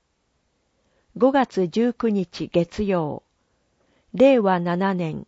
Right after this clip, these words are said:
一月十日から二十四日生まれ。一歳六ヶ月児健診。実施日、四月十六日水曜。対象者、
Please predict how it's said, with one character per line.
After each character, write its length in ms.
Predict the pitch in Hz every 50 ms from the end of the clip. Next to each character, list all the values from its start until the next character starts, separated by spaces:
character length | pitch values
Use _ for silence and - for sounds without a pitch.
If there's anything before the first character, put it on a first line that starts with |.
| _ _
一 240 | - 170 - 254 262
月 320 | 254 254 254 - - 233
十 300 | - - 220 214 214 202
日 180 | - - 190 185
か 180 | - 175 170
ら 240 | 160 147 139 - - _ _ _ -
二 180 | 202 240 262
十 340 | 226 - 226 208 190 180 170
四 220 | 160 160 160 160 - _ _
日 180 | - 220 226 214
生 140 | 208 196 185
ま 200 | 175 165 160 131
れ。 180 | 135 127 - - _ _ _ _ _ _ _ _ _ _ _ _ _ _ _ _ _ _ _ _ _ _ _ _ _ _ _ _ _ _ _ _ _ _ _ _ _ _ -
一 120 | 240 262
歳 460 | - - - - 240 208 190 180 180
六 240 | 165 180 180 185 - _
ヶ 140 | - 233 247
月 300 | 254 262 247 - 233 214
児 160 | 233 226 214
健 320 | - - 202 185 170 160
診。 340 | - - - - 147 135 - - _ _ _ _ _ _ _ _ _ _ _ _ _ _ _ _ _ _ _ _ -
実 220 | 151 202 202 190
施 320 | - - - - 226 220
日、 220 | 180 165 156 - - _ _ _ _ _ _ _ _ _ _
四 180 | - - - 214
月 340 | 247 262 269 - - 262 214
十 260 | - 240 240 233 233
六 300 | 226 220 214 - 214 208
日 380 | 185 190 180 - - 165 175
水 400 | 170 - - 202 214 214 208 190
曜。 380 | 180 180 170 156 147 107 - - _ _ _ _ _ _ _ _ _ _ _ _ _ _ _ _ _ _
対 240 | - 220 220 247 254
象 300 | 240 - 233 240 220 190
者、 320 | 185 - - - 139 -